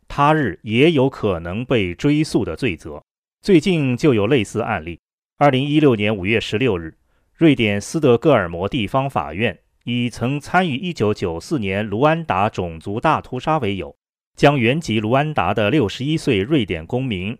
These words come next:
贝林金蒂判处终生监禁，罪名包括种族灭绝以及在卢安达进行谋杀、谋杀未遂与绑架等国际法的严重罪行。贝林金蒂是参与种族屠杀的罪犯，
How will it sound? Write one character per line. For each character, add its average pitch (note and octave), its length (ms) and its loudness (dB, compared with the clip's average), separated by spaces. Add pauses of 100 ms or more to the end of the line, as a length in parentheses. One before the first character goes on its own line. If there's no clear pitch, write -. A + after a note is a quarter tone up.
(140)
贝 C3+ 260 4
林 F#2 180 -4
金 D#3+ 220 -2
蒂 - 200 -4 (200)
判 A2 300 -4
处 D#2+ 260 -12
终 D#3 300 0
生 G2 220 -4
监 F#2+ 200 -6
禁， F2+ 180 -10 (420)
罪 D3+ 160 6
名 G2+ 160 -2
包 A#2 200 4
括 G2 260 -2 (160)
种 A2+ 240 -2
族 A#2 160 -2
灭 D3 200 0
绝 F2 320 -6 (160)
以 G#2+ 120 -4
及 A2+ 240 0
在 A#2+ 240 4
卢 G#2 140 0
安 D3 160 0
达 F#2 240 -2
进 G#2+ 200 -4
行 G2+ 200 -4
谋 F#2 200 -4
杀、 B2 320 0 (160)
谋 G2+ 180 -2
杀 C#3+ 180 0
未 D3 180 0
遂 C3 300 0 (220)
与 A2 180 -2
绑 F2+ 320 0
架 C#3 240 0
等 E2+ 220 -6
国 G#2+ 180 0
际 A#2+ 140 -2
法 E2 200 -4
的 D#2+ 80 -8
严 F2 280 -6
重 C3 160 0
罪 F#2 180 -6
行。 D#2+ 240 -16 (840)
贝 F3 140 6
林 C3+ 180 2
金 E3+ 200 -4
蒂 C3 200 0
是 A2 300 0
参 E3+ 260 -2
与 B2 120 0
种 E2+ 240 -6
族 A#2 160 -4
屠 A#2 220 -6
杀 D#3+ 180 0
的 C3 80 -2
罪 F2 220 -4
犯， E2 260 -6